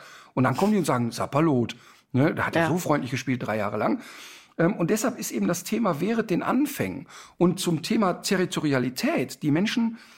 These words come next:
Speaker 1: unterschätzen total, und du erlebst es ja jetzt im Urlaub, dass Hunde nicht Territorium wahrnehmen, "Hier wohnen wir und hier bleiben wir für immer",
Speaker 2: Mhm.
Speaker 1: sondern es liegt ja in der Natur der Sache, dass manche Rassen oder manche Charaktere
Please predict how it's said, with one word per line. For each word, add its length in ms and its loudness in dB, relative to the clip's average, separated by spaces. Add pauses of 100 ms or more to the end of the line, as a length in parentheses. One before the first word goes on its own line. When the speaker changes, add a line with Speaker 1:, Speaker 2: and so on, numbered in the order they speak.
(220)
Speaker 1:
unterschätzen 680 0
total, 500 2
und 140 -2
du 60 0
erlebst 340 0
es 120 -4
ja 100 0
jetzt 140 -4
im 100 0
Urlaub, 400 0 (420)
dass 220 0
Hunde 260 4
nicht 460 0 (720)
Territorium 1040 2
wahrnehmen, 680 2
"Hier 380 2
wohnen 380 4
wir 160 2
und 160 -2
hier 120 2
bleiben 320 2
wir 100 0
für 240 -6 (120)
immer", 540 4 (200)
Speaker 2:
Mhm. 200 4
Speaker 1:
sondern 260 2
es 140 -4
liegt 180 0
ja 80 4
in 80 2
der 80 2
Natur 320 0
der 120 2
Sache, 280 -2
dass 160 0
manche 340 0
Rassen 400 0
oder 220 2
manche 300 0
Charaktere 840 0